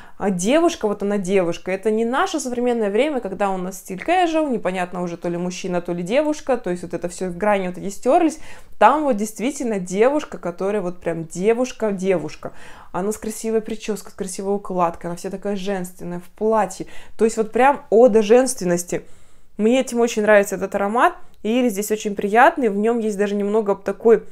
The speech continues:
пыльности, как будто бы. Вот именно пудровость, пере-, граничащая с пыльностью немного в приятном смысле. Красивый, женственный, мягкий. Здесь также присутствует ваниль, и вот даже есть ощущение, как будто бы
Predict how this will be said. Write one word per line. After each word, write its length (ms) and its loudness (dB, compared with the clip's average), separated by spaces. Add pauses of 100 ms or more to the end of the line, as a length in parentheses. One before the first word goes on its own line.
(320)
пыльности, 500 2
как 180 -4
будто 280 -4
бы. 80 -10
Вот 160 -4
именно 200 0
пудровость, 580 2
пере-, 280 -2
граничащая 640 0
с 100 -4
пыльностью 540 -2
немного 320 0
в 40 -8
приятном 460 2
смысле. 440 -2 (580)
Красивый, 560 0
женственный, 640 0
мягкий. 800 -4 (800)
Здесь 160 -4
также 240 0
присутствует 540 -6
ваниль, 580 0
и 80 -4
вот 160 -6
даже 200 -2
есть 200 -8
ощущение, 460 -6
как 180 -6
будто 260 -2
бы 180 -2